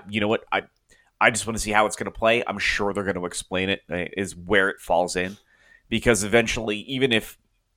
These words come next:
it, it's a several month thing, they could say all of that happened between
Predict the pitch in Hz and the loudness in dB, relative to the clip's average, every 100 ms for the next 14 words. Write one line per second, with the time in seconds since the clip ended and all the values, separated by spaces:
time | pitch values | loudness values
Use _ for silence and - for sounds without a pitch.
0 | _ _ _ _ - 101 90 101 - 95 | _ _ _ _ 0 0 2 -2 -2 0
1 | 117 101 101 95 98 - 110 113 101 113 | 0 2 0 0 -4 -2 0 0 2 2
2 | - 120 - 110 107 - 104 110 95 98 | 2 -2 4 4 2 4 6 6 4 0
3 | - 90 87 95 90 95 - 95 95 90 | 4 0 0 -6 -8 -10 -8 -6 -8 -10